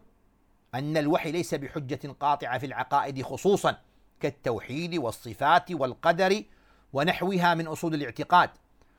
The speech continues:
والحجة القاطعة عندهم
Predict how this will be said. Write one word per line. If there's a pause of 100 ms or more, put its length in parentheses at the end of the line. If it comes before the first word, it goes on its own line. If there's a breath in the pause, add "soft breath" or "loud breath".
(220)
والحجة
القاطعة (260)
عندهم